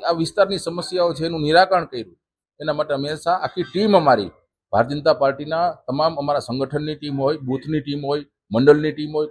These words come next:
કોર્પોરેટર હોય, અમારા આગેવાનો હોય, બધા સાથે મળી આ વિસ્તારમાં દરિદ્ર નારાયણની કેમ સેવા થાય, એને વિકાસના ફળ કેમ ચાખવા મળે, એ જ અમારું, અમારી રાજનીતિ હોય કે સેવા નીતિ હોય, જે કાંઈ હોય એ આ છે. અરે,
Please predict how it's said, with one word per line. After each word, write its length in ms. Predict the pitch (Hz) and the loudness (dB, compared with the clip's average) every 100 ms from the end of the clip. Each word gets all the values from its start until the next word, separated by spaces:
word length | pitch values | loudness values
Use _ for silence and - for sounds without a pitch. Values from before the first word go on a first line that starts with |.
| 113 | -2
કોર્પોરેટર 440 | 127 151 147 151 147 | 0 0 0 -2 -2
હોય, 140 | 143 160 _ _ _ | -4 -6 _ _ _
અમારા 260 | 113 139 139 117 | 0 2 6 6
આગેવાનો 420 | 127 175 165 156 135 | 6 6 6 4 0
હોય, 140 | 131 123 _ _ | -2 -6 _ _
બધા 320 | 107 120 180 165 | -4 4 4 6
સાથે 220 | 151 151 139 | 2 2 0
મળી 220 | 131 120 117 _ _ _ - | 0 -2 -6 _ _ _ 0
આ 120 | 170 170 | 2 4
વિસ્તારમાં 600 | 156 - 160 156 156 147 | 2 0 0 2 0 0
દરિદ્ર 280 | 127 185 214 196 | 0 0 0 2
નારાયણની 880 | 170 160 156 151 - 131 - 143 143 | 2 0 -2 -4 -6 -14 -10 -8 -6
કેમ 140 | 135 151 123 | -4 -4 -6
સેવા 260 | 139 131 120 | -2 -2 0
થાય, 200 | 113 104 - _ _ _ _ | -4 -6 -12 _ _ _ _
એને 140 | 160 190 160 | -2 2 2
વિકાસના 400 | 170 165 165 147 | 0 0 -2 -2
ફળ 120 | 156 147 | -4 -4
કેમ 120 | 143 139 | -8 -6
ચાખવા 320 | 127 117 117 110 | -6 -2 -2 -2
મળે, 160 | 98 95 _ _ _ _ | -6 -10 _ _ _ _
એ 80 | 147 139 | 0 2
જ 20 | |
અમારું, 280 | 127 127 139 - 123 | 2 0 -2 -6 -4
અમારી 240 | 139 135 107 | 0 2 6
રાજનીતિ 460 | 131 139 147 151 151 143 | 4 4 -4 -4 -2 2
હોય 220 | 147 143 - _ _ | 2 0 -8 _ _
કે 60 | 135 - | -6 2
સેવા 220 | 151 156 | 4 4
નીતિ 240 | 151 147 139 | 0 -2 -2
હોય, 120 | 135 - | -2 0
જે 80 | 135 165 | 0 4
કાંઈ 160 | 156 135 | 4 4
હોય 140 | 131 110 | 0 -2
એ 40 | 107 | 0
આ 80 | 98 | 0
છે. 120 | 85 _ _ _ _ - _ _ - 185 - - - _ - - 135 - - - - - 131 | -2 _ _ _ _ -20 _ _ -20 -18 -18 -20 -20 _ -20 -20 -20 -20 -20 -16 -14 -6 0
અરે, 160 | 160 | 2